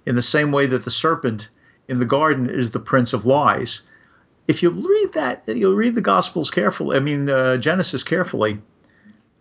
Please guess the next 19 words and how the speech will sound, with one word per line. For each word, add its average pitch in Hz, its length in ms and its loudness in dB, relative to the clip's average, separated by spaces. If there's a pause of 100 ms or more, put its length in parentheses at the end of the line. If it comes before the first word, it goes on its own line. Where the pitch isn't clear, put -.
(160)
the 208 60 0
serpent 247 640 0
never 170 480 0
lies. 151 600 -2 (320)
He 175 260 -4
always 208 540 2
tells 139 300 0
the 131 100 -2
truth. - 460 -2 (800)
But 143 160 4
in 143 100 0
fact, 180 340 -2
he 147 100 -4
tells 143 320 2
a 110 40 -8
truth 151 440 -2
that 135 160 2
he 131 120 -2
knows 127 560 2